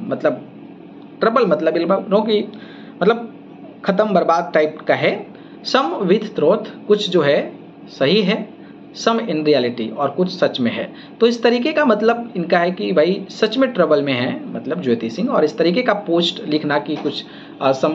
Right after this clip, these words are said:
कुछ सच्चाई है और कुछ रियलिटी है। तो,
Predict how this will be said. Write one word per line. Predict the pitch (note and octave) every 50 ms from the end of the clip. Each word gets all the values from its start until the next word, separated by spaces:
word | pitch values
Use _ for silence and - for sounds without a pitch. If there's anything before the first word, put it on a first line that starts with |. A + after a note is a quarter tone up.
| D#3+ -
कुछ | - D3 D3+
सच्चाई | - D#3 C#3 - - - F3 G3 A#3 A3
है | G3+ G#3+ A3+
और | G#3 D#3 C#3
कुछ | - - C#3 - - - - -
रियलिटी | D3+ B2+ C3+ C#3+ C3+ C#3 C3 - - C3+
है। | A#2 A#2+ A2+ - - - - - - -
तो, | - C4